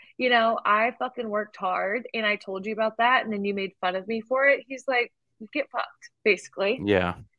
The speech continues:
Speaker 2: Not po-,
Speaker 1: And
Speaker 2: apology, half apology not accepted.
Speaker 1: Yeah, yeah. And I loved it. I was like,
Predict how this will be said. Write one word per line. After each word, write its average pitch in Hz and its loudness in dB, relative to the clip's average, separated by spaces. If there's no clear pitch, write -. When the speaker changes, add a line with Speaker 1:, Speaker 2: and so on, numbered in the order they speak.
Speaker 2:
Not 101 2
po-, - 12
Speaker 1:
And 277 10
Speaker 2:
apology, 160 10
half 147 8
apology 123 6
not 101 6
accepted. - -4
Speaker 1:
Yeah, 233 4
yeah. 220 6
And 240 0
I 226 0
loved 220 0
it. 208 -4
I 226 2
was 226 -6
like, 208 0